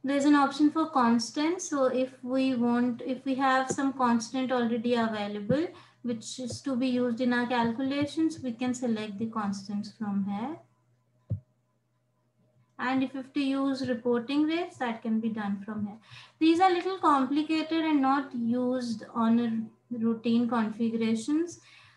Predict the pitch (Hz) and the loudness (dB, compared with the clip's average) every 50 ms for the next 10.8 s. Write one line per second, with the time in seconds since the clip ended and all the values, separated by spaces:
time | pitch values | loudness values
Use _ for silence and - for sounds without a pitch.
0 | _ _ - - 233 233 233 240 240 247 254 233 226 - 262 269 277 254 226 262 | _ _ -4 -2 0 2 2 2 2 2 2 0 0 2 4 4 4 4 4 4
1 | 254 247 254 277 262 254 247 240 247 254 262 285 311 339 359 - - - - 240 | 4 4 4 2 2 2 2 0 0 0 0 0 0 0 -2 -4 -6 -4 -2 0
2 | 254 285 311 320 - 262 254 247 233 220 220 233 226 226 226 226 226 220 - 226 | 2 2 0 0 0 0 0 0 0 -2 0 0 2 4 4 2 2 0 0 0
3 | 226 226 233 226 220 220 220 220 226 220 - - - - _ - 226 226 226 220 | 0 2 2 2 2 0 0 -2 -2 -4 -6 -10 -18 -18 _ -2 2 4 4 4
4 | 226 226 226 - - 226 214 208 208 - 220 214 214 220 226 220 247 277 320 359 | 4 2 0 -2 -4 -2 -2 -4 -4 -8 -8 -8 -8 -8 -8 -6 -4 -4 -4 -6
5 | - _ _ _ - _ _ _ - 240 240 247 254 247 - - 269 254 247 254 | -8 _ _ _ -20 _ _ _ -4 -2 0 0 0 -2 -2 -2 0 2 4 4
6 | 247 247 262 254 - - 233 220 226 220 - - 269 269 254 262 262 262 254 247 | 4 4 2 0 -2 -2 -2 -2 -2 -2 -2 -2 -2 0 0 0 0 0 0 0
7 | 262 269 269 - 294 - 311 294 285 277 262 277 302 320 311 277 277 269 269 - | -2 -2 -4 -6 -6 -2 0 0 0 2 2 2 2 2 2 0 -2 -4 -4 -2
8 | - 254 262 262 - 262 254 240 240 - 240 - - 262 262 247 240 233 226 - | 0 0 0 0 0 -2 -2 -2 -4 -8 -12 -8 -4 -2 0 2 2 0 0 -2
9 | - 247 247 240 233 233 247 294 302 - 233 208 202 196 202 196 196 220 208 196 | -2 -2 -2 0 0 0 0 -2 -2 -2 -2 -2 -2 -4 -6 -6 -6 -8 -8 -8
10 | 196 190 180 - 196 190 190 196 202 202 208 214 220 226 226 - | -8 -10 -10 -10 -12 -12 -12 -10 -10 -10 -12 -12 -12 -14 -14 -14